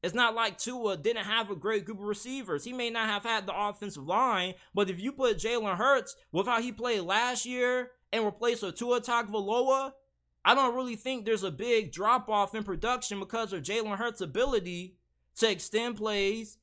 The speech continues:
and also pick up a lot of yards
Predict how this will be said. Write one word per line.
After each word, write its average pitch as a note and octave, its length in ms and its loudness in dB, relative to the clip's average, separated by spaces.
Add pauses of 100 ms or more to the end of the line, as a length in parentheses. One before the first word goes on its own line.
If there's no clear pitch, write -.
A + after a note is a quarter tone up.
(220)
and G#3+ 180 6
also A3 420 2
pick A#3 280 4
up A#3 140 -2
a F3+ 40 -6
lot G3+ 300 2
of B3+ 40 -4
yards F3 540 2